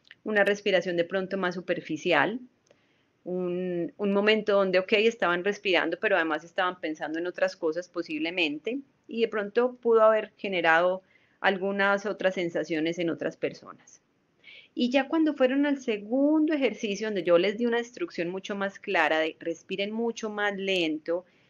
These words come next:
exhalen ojalá por su boca, posiblemente esa respiración fue más consciente, fue una respiración hecha con toda su presencia,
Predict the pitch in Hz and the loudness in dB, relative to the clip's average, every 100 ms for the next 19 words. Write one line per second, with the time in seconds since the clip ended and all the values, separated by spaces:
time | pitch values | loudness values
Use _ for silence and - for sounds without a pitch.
0 | _ - 170 - 175 165 185 - 170 165 | _ -12 -10 -2 0 2 -2 -4 -6 -2
1 | 151 151 180 180 - 185 190 196 175 - | -2 -2 -4 -6 -6 -4 2 2 2 -4
2 | 175 185 _ - - _ _ 226 220 226 | -12 -12 _ -20 -20 _ _ -4 -2 -2
3 | 240 254 247 254 247 233 - 196 190 190 | 0 0 -2 -2 -2 -4 -4 -2 -2 -4
4 | 175 - 160 190 254 262 - 247 254 254 | -8 -4 -4 -2 -4 -6 -6 -4 -4 -2
5 | 226 190 185 - 208 - _ _ _ _ | -2 -2 -4 -10 -12 -14 _ _ _ _
6 | _ _ 180 - 202 214 214 - - 170 | _ _ -4 -2 -2 -4 -6 -10 -4 -2
7 | 185 180 - 202 208 208 180 160 160 226 | -2 -8 -6 -6 -6 -6 -6 -6 -4 -2
8 | 233 269 269 214 180 180 - 175 151 - | 0 0 -2 -6 -6 -6 -2 -2 -4 -6
9 | 170 | -8